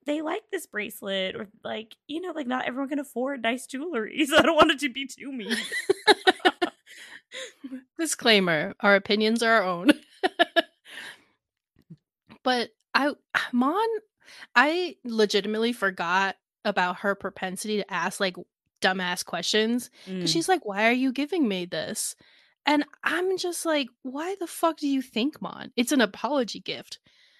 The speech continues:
Speaker 2: What do you <laughs>
Speaker 1: Yeah,
Speaker 2: What do
Speaker 1: obviously.
Speaker 2: you mean? <laughs> I'm showing you that I listen to you and I care about you and I bought this thing that you liked.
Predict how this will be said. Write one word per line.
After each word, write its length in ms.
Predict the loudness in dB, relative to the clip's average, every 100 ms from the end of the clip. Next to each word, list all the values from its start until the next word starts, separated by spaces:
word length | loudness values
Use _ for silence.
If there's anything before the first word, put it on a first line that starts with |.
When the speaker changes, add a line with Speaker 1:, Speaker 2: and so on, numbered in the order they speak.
| _ 0
Speaker 2:
What 100 | 2
do 60 |
you 180 | 2 4
<laughs> 680 | 4 2 -14 -2 6 6 4
Speaker 1:
Yeah, 500 | -6 -2 0 0 0
Speaker 2:
What 80 | -4
do 40 | _ 2
Speaker 1:
obviously. 640 | 2 2 -4 -6 -4 2 6
Speaker 2:
you 120 | 6
mean? 300 | 6 6 4
<laughs> 880 | 0 -4 _ _ _ _ -20 -20 -2
I'm 140 | -2 0
showing 400 | 0 2 2 2
you 160 | 2
that 160 | 2 2
I 220 | 2 0 -2
listen 400 | -2 0 0 0
to 100 | 0
you 260 | 0 0 2
and 80 |
I 80 | 0
care 240 | -2 -6 -4
about 300 | -2 -2 -2
you 60 | -2
and 80 | -2
I 40 |
bought 260 | 0 -4 -2
this 180 | -4 -4
thing 320 | -6 -4 -4
that 100 | -4
you 180 | -4 -6
liked. 580 | -4 -4 -4 -8 -14